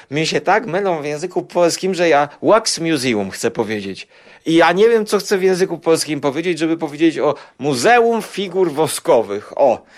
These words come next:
Motyw Muzeum Figur Woskowych. Zawsze mówię Wax Museum. Dlatego może dobrze, że zapomniałem,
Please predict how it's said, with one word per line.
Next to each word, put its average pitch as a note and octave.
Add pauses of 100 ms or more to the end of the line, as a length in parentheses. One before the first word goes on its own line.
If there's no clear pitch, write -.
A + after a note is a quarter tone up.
(500)
Motyw G3
Muzeum D#3+
Figur C#3+
Woskowych. A#2+ (380)
Zawsze C3
mówię C3
Wax C3
Museum. A2+ (440)
Dlatego F3 (440)
może C#3
dobrze, B2+
że A2+
zapomniałem, A#2+